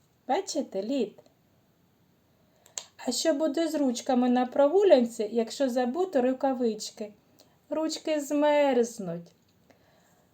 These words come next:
А що робить мороз з річками, ставками,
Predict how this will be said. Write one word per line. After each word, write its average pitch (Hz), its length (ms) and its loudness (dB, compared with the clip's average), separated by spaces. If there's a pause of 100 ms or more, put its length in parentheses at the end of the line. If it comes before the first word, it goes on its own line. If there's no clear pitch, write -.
(220)
А 247 140 4
що 349 280 4
робить 262 380 4
мороз 320 560 2 (100)
з 220 120 -6
річками, 202 760 0 (280)
ставками, 220 1040 0